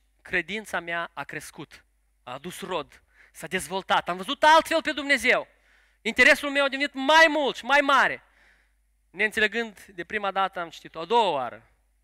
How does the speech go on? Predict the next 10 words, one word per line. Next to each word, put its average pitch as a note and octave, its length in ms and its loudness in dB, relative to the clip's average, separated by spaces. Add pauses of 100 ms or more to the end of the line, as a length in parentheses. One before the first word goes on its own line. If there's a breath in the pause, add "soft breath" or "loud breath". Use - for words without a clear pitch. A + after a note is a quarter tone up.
(120)
Așa B3 240 -6
fiind A#3 460 -10
nededicat, A#3 720 -10
necredincios, G#3 600 -16
am G3 100 -12
căutat A#3+ 600 -12 (200)
răspunsul A3+ 680 -10
lui G#3+ 80 -20
Dumnezeu G#3 400 -10
și G#3 280 -8